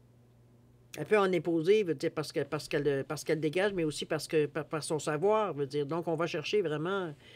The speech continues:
des sensations, des, des, de l'énergie ici qui, qui peut correspondre, veut dire, à notre besoin justement de bouger, malgré, veut dire, peut-être une certaine, une certaine, euh,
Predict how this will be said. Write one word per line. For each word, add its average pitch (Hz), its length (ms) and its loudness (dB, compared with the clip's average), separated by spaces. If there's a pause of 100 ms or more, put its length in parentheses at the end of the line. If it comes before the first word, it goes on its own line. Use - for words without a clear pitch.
(320)
des 160 100 -2
sensations, 190 640 2
des, 156 300 0
des, 151 160 0
de 156 60 -4
l'énergie 175 540 2
ici 180 280 -6
qui, 156 340 -6
qui - 120 -12
peut 185 160 0
correspondre, 185 560 0
veut 156 80 0
dire, 160 160 0
à - 20 0
notre 156 200 0
besoin 170 360 -2
justement 160 460 -4
de 156 60 -4
bouger, 160 360 -2
malgré, 160 420 -2
veut 156 140 2
dire, 156 220 -2
peut-être 156 340 -6
une 151 120 -6
certaine, 156 380 -4
une 139 180 -6 (360)
certaine, 170 580 -2
euh, - 1160 -12